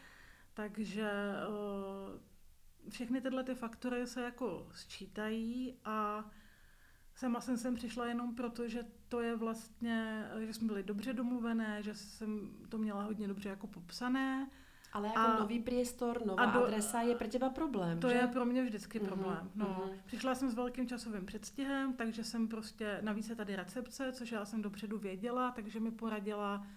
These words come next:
Speaker 1: s
Speaker 2: Ano.
Speaker 1: orientací v budově tady milá dáma.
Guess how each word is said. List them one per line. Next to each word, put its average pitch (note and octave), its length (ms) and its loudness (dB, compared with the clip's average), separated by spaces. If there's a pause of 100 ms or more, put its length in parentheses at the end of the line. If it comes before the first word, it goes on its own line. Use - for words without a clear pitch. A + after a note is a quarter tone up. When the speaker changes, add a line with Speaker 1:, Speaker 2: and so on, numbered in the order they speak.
Speaker 1:
s G3 80 0
Speaker 2:
Ano. - 40 2
Speaker 1:
orientací A3 580 2
v - 40 -2
budově G3 640 -2 (300)
tady G3 360 -2
milá G3+ 320 2
dáma. G3+ 580 -2